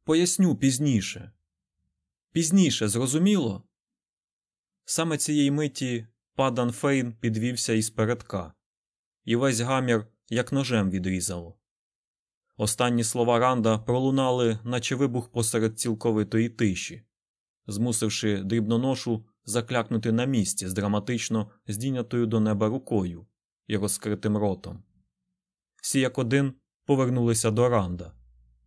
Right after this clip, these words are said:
Чоловічок на фургоні, готовий кинути перші слова у натовп і заволодіти загальною увагою,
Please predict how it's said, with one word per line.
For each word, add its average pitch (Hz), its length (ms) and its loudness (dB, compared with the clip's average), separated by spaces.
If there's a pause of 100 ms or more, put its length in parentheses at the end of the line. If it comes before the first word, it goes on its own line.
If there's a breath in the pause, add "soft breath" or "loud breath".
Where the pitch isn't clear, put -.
(440)
Чоловічок 120 560 0
на 120 120 0
фургоні, 123 540 0
готовий 110 420 0
кинути 110 380 0
перші 110 380 0
слова 110 320 0
у 107 80 2
натовп 110 500 -2 (240)
і 110 100 -2
заволодіти 113 580 2
загальною 107 580 2
увагою, 110 600 0